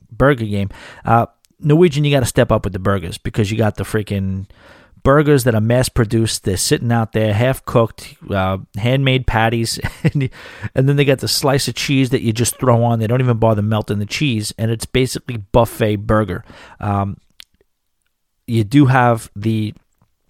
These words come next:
no, uh, the Royal Caribbean. Uh, they put a good burger out. The, uh, the, the, um, the Johnny Rockets, it's a good burger,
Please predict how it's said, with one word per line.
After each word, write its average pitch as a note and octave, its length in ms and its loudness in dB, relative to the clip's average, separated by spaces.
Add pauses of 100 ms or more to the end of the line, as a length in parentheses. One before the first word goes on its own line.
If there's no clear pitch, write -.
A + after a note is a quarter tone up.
(280)
no, G#2 300 2
uh, G2+ 240 2
the G#2 140 -2
Royal A2 200 2
Caribbean. D3 500 2 (320)
Uh, G#2 220 0
they A#2 160 0
put B2+ 180 0
a B2+ 60 2
good A#2+ 180 2
burger B2 320 2
out. B2 300 2
The, G#2+ 220 -2
uh, G2+ 240 -2
the, F#2+ 240 -12
the, G2 280 -6
um, F#2+ 380 -6 (1160)
the G#2+ 100 2
Johnny A2 260 0
Rockets, D3 600 0 (140)
it's - 120 -18
a A#2+ 40 -14
good D3 200 2
burger, F#3+ 320 2